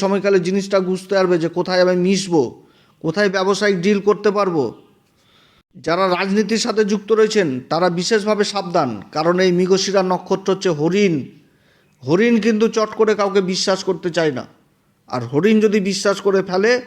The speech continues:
তাহলে তো বুঝতেই পারছেন একটা বিশ্বাসঘাতকতার ব্যাপার থাকে, হরিণের বিশ্বাস। এর আগেই আমি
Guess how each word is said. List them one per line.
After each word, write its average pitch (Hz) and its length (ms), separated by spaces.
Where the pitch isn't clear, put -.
তাহলে 160 240
তো 170 120
বুঝতেই 175 360
পারছেন 175 340
একটা 156 200
বিশ্বাসঘাতকতার 160 880
ব্যাপার 165 340
থাকে, 147 220
হরিণের 180 480
বিশ্বাস। 175 480
এর 139 140
আগেই 175 300
আমি 208 160